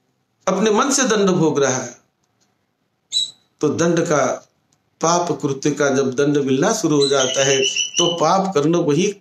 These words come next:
कट हो जाते, कट ऑफ हो जाते हैं, वो आगे नहीं कर सकता है, खत्म हो गए,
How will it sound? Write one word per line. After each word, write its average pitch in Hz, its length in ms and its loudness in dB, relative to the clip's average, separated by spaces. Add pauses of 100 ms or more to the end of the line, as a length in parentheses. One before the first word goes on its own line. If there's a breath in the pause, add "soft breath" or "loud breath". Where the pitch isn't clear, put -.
(140)
कट 202 180 0
हो 139 200 2
जाते, 123 300 0
कट 190 220 -2
ऑफ - 160 0
हो 139 60 0
जाते 123 340 -2
हैं, 131 140 2
वो - 200 -4
आगे 165 220 2
नहीं 185 200 2
कर 196 100 0
सकता - 360 -6
है, 113 220 -8 (840)
खत्म 226 220 0
हो - 140 0
गए, - 200 -8